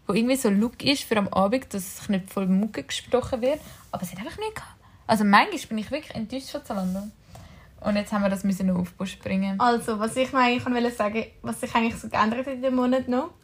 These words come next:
Speaker 1: Ja.
Speaker 2: dass es jetzt alle die Bars und Clubs wieder offen haben.
Speaker 1: Ah ja, das
Speaker 2: Und
Speaker 1: wichtigste
Speaker 2: dass man,
Speaker 1: Thema.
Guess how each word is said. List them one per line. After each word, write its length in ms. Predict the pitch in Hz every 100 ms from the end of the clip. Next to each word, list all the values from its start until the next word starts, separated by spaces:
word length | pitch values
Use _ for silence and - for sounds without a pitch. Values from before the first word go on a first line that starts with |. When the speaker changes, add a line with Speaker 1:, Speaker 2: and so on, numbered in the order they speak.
| _ -
Speaker 1:
Ja. 360 | 190 185 185 214 240 - _ _ - -
Speaker 2:
dass 180 | 233
es 140 | 233 220
jetzt 260 | 233 233 -
alle 200 | 233 233
die 240 | 226 226
Bars 460 | 214 - 214 226 226
und 120 | 220
Clubs 300 | - 220 -
wieder 180 | 254 -
offen 300 | 254 262 240
haben. 220 | 247 277 240
Speaker 1:
Ah 180 | 247
ja, 320 | 269 262 277 311 -
das 140 | 285 277 294
Speaker 2:
Und 60 |
Speaker 1:
wichtigste 160 | 294 -
Speaker 2:
dass 300 | 247 269 - 240
man, 160 | 240 240
Speaker 1:
Thema. 440 | 240 277 320 262